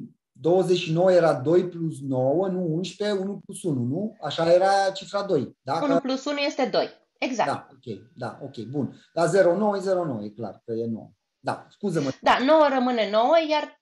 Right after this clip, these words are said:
Speaker 1: Da?
Speaker 2: iar toate adunate, uh, dau patruzeci, cifra de destin se numește, uh, și ad-, adică un patru. Patru plus zero este patru, dar
Speaker 1: Și la
Speaker 2: contează
Speaker 1: școală,
Speaker 2: într-adevăr
Speaker 1: mă.
Speaker 2: și acel zero pentru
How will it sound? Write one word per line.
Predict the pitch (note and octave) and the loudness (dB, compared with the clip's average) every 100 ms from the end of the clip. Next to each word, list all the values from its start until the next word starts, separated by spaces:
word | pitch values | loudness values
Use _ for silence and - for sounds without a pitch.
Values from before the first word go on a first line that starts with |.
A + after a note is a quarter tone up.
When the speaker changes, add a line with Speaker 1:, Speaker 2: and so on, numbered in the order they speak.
| _ | _
Speaker 1:
Da? | B2+ | -10
Speaker 2:
iar | G3 A#3+ A#3+ | 0 2 4
toate | A#3+ B3+ C4+ | 4 2 4
adunate, | A#3+ G#3 G3+ G#3+ B3 C#4 | 0 0 -2 0 0 -2
uh, | C4+ B3+ A3 A#3 A#3 A3+ A3+ | -2 0 2 4 6 4 2
dau | B3+ C4+ | 0 0
patruzeci, | C4 B3+ B3 G#3+ G#3+ D#3 A3 - - - _ - | 0 -2 -2 -10 -8 -8 -8 -10 -14 -16 _ -10
cifra | C4 C4 G3+ | -6 -2 0
de | F3+ E3+ | 0 -4
destin | E3+ F3 G3+ F#3 | -10 -10 -12 -10
se | F3 | -10
numește, | D#3 C#3 A2+ - - C4+ D4+ - - - - | -10 -10 -12 -12 -8 -8 -8 -16 -20 -14 2
uh, | B3 B3 A#3+ A#3+ A#3 A3+ A3 G#3+ A3+ | 6 8 10 8 6 4 4 2 -2
și | - - - C#4+ D4+ D4+ C#4+ | -8 -8 -8 -6 -4 -2 -2
ad-, | C4+ - | -2 -2
adică | B3+ C#4 | -2 0
un | C4+ B3+ | -2 0
patru. | D3+ D3+ D#3+ | 0 0 -2
Patru | - A#3+ A#3+ | 2 2 0
plus | A3+ A3 | -6 -8
zero | A#3 D4+ C#4+ | -4 -2 -2
este | B3+ C4 A3 | -4 -6 -6
patru, | A3 C#3+ - F3+ | -2 -2 -4 -2
dar | A#3 A#3+ | 2 2
Speaker 1:
Și | B3 | 0
la | |
Speaker 2:
contează | A#3+ C4+ | 0 2
Speaker 1:
școală, | C4+ C4 | 2 0
Speaker 2:
într-adevăr | A#3 G3 F#3 | 0 -4 -4
Speaker 1:
mă. | G3 | -6
Speaker 2:
și | G#3 | -6
acel | F3+ F#3+ F3 | -6 -8 -8
zero | F3 F#3 | -6 -6
pentru | F3+ F#3 G3+ | -6 -10 -14